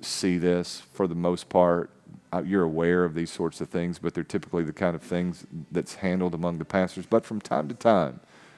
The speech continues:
like, it's, it's kind of the practice now among those who are more radically opposed to the things of God to show up and to feign interest in a church or interest in the gospel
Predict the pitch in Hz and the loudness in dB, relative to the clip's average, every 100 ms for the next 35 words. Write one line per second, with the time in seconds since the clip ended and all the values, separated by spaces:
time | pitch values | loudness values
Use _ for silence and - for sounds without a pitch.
0 | - - _ _ - - 98 - - - | -20 -20 _ _ -6 2 2 2 -20 -20
1 | - - - 98 - - 98 - 127 117 | -18 -12 -6 -6 -6 -2 -2 2 6 6
2 | 95 76 - 80 - 90 - 113 110 - | 6 0 -10 -12 -6 -8 0 6 6 6
3 | 95 - 95 92 87 87 90 90 92 90 | -4 -2 2 2 2 0 0 2 2 4
4 | 92 90 - 101 90 85 90 90 78 90 | 4 4 0 2 4 4 4 2 4 4
5 | 92 92 - 87 82 - 95 87 82 - | 6 4 2 0 0 0 0 2 -2 -6
6 | - 80 - 87 82 80 76 85 78 76 | -6 -6 -4 -6 -6 -8 -2 0 0 -2
7 | 71 - - - - - - - - - | -6 -14 -20 -20 -20 -20 -20 -6 -4 -4
8 | - 123 113 104 104 110 - - - 98 | 4 8 8 10 8 8 4 -14 -2 -2
9 | 90 90 - - 95 101 95 - 98 101 | 0 -6 -2 2 4 4 0 0 -2 0
10 | 113 104 - - 104 85 - - 101 107 | 0 0 -4 -4 -2 -2 -2 4 6 6
11 | - - - - - - 92 - 107 104 | 0 -20 -20 -20 -8 2 2 4 2 2
12 | 107 - - 101 87 76 82 92 - - | 0 0 0 0 0 4 6 6 2 2
13 | 107 98 | 2 2